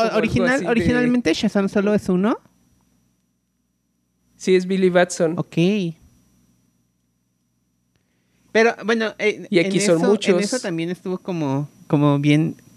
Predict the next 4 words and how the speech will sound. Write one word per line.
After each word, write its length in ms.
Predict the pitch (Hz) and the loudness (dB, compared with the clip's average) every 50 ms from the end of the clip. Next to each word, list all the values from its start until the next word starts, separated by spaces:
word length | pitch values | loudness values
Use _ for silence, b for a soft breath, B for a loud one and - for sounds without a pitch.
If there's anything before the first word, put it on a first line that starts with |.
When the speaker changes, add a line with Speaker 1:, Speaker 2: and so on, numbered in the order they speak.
| - _ _ _ _ _ - | -20 _ _ _ _ _ -8
Speaker 2:
como, 800 | - 185 180 175 165 147 139 135 135 131 127 131 131 131 135 135 - _ _ - - _ _ _ b b b b b b b b b b b _ _ _ _ _ _ _ _ _ _ _ _ _ _ _ _ - | -6 -4 -4 -2 -4 -4 -4 -4 -6 -8 -10 -10 -12 -12 -14 -14 -18 _ _ -20 -20 _ _ _ b b b b b b b b b b b _ _ _ _ _ _ _ _ _ _ _ _ _ _ _ _ -6
como 240 | 165 165 165 160 160 | -4 -2 0 0 0
choqueante 640 | - - 165 156 - 175 170 180 185 185 220 226 - | 0 0 0 0 0 0 0 0 0 0 -2 -2 -2
cuando 680 | 202 175 160 160 151 147 143 143 143 143 147 143 - | -2 -2 -2 -2 -2 -4 -4 -2 -2 -4 -6 -6 -8